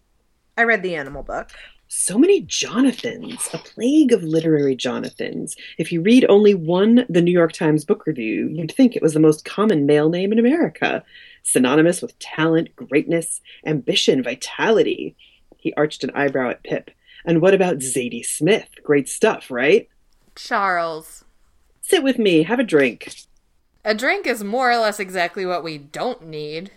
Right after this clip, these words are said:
Speaker 3: and you've got stories to read.
Speaker 2: Before my long and restful night's sleep, we were going, we were doing lines as long and fat as milkshake straws. The flaw in this simile, can we spot it, Pip? Can you tell me what's less than airtight about this simile?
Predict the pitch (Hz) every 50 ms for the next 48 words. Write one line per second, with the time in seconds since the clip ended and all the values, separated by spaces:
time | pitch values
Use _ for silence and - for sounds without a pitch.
0 | - _ - 180 180 202 208 233 294 359 339 254 277 254 240 - - - - -
1 | _ - - 185 180 170 170 165 160 151 - - - 160 147 143 143 139 135 135
2 | 135 143 160 _ _ _ _ _ _ _ _ _ _ _ 156 - - - 180 190
3 | 190 185 170 147 131 127 127 131 139 143 160 180 190 202 208 214 220 220 160 120
4 | 123 120 123 135 156 175 185 - - - - 208 196 190 185 190 202 214 - -
5 | - 208 165 151 151 - _ _ _ _ _ _ _ _ _ _ _ _ - 214
6 | 240 233 233 196 196 196 196 196 196 185 - - 214 208 202 180 214 226 220 208
7 | 190 180 180 185 196 202 202 180 160 160 160 165 165 180 190 202 208 214 185 156
8 | 143 - - - 175 180 - - 156 151 139 160 190 202 202 - - - 165 147
9 | - - - - 156 139 131 120 117 107 107 117 - - - _ _ _ - -
10 | - - _ - 240 - - 392 427 453 466 427 311 202 208 226 262 254 - -
11 | - 262 - 117 117 - - - 156 156 - - 220 208 226 233 233 - - -
12 | 196 415 - - - _ - - 359 - - _ - - - _ _ - 180 170
13 | 147 139 - - - - 147 147 165 226 254 254 262 262 - 156 175 208 - -
14 | - 185 165 - - 160 185 190 - - - 165 - - - 160 160 151 147 -
15 | - - 165 - - - - 131 147 151 190 247 311 381 415 392